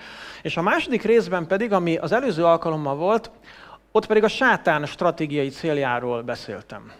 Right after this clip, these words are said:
Emlékeztek? Sátán az ellenség, a peresfél, a szemben álló. És hogyha Istennek az a stratégiai célja velünk, hogy hasonlókká váljon Krisztushoz, akkor mi lesz sátán stratégiai célja ebből következően?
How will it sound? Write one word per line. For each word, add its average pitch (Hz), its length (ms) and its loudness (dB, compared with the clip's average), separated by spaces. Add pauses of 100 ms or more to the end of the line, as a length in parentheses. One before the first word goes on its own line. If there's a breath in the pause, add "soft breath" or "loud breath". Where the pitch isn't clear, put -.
(120 loud breath)
Emlékeztek? 196 880 2
Sátán 170 460 0
az 151 140 -4
ellenség, 123 680 -4
a 131 40 -8
peresfél, 139 680 0
a 123 40 -10
szemben 156 460 -2
álló. 110 500 -2 (500 loud breath)
És 185 120 0
hogyha 185 200 -2
Istennek 220 500 0
az 214 100 -2
a 190 60 0
stratégiai 180 580 -2
célja 170 340 0
velünk, 175 220 -4
hogy 170 120 -2
hasonlókká 185 720 0
váljon 143 280 2
Krisztushoz, 220 460 -8
akkor 190 200 -2
mi 190 160 6
lesz - 420 2 (140 loud breath)
sátán 139 440 -2
stratégiai 190 560 -2
célja 208 560 0 (300)
ebből 131 260 -2
következően? 196 840 -2